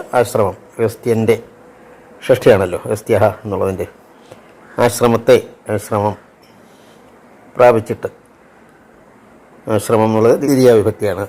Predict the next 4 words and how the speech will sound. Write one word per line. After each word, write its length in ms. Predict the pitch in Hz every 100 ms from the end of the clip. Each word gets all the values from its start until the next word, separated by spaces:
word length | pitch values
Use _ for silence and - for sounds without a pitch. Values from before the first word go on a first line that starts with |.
| - -
പ്രാപ്യ, 340 | 113 113 117 92
പ്രാപിച്ചിട്ട്, 500 | 101 101 95 - - 127 117
ലിബന്ധവ്യയം, 680 | 107 107 107 95 98 107 - - - -
താം, 160 | 117